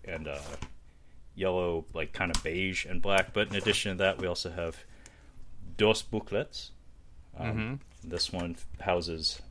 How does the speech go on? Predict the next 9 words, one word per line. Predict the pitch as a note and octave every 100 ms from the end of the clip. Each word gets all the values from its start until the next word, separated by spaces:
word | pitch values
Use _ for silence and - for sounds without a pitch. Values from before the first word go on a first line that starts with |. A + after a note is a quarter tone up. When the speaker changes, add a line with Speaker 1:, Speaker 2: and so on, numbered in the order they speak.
| -
Speaker 1:
uh, | F2 D#2 D2+ - - - - - - - - - - -
some | - D#2+ D#2 D2+ - - - - - - - -
art | C3+ - -
cards, | - F#2+ G2+ C3 - - - - - - - - - -
which | F#2 - - - -
I'm | G#2+ G2+ -
going | B2 A#2
to | - - - -
destroy | - - - G#2+ F2+ G#2